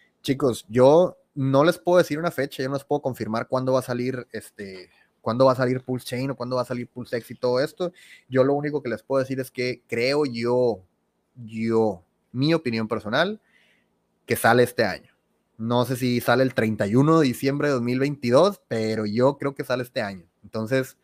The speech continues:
pues nada, habrá que esperar a nuevas noticias. Si sale la nueva testnet, créanme que van a tener todos los videos necesarios. Yo les voy a hacer videos cómo utilizar las limit orders, cómo hacer sus, este, órdenes de compra-venta dentro de PulseX, que ya lo hice. Yo tengo videos en, en, en,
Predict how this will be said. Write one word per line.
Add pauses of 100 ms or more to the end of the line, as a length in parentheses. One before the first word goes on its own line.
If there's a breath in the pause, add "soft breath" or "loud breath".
(440)
pues
nada,
habrá
que
esperar (360)
a
nuevas
noticias.
Si
sale
la
nueva
testnet,
créanme
que
van
a
tener
todos
los
videos
necesarios.
Yo
les
voy
a
hacer
videos (960 loud breath)
cómo
utilizar
las
limit
orders,
cómo
hacer
sus,
este,
órdenes
de
compra-venta
dentro
de
PulseX,
que
ya
lo
hice.
Yo
tengo
videos
en,
en,
en,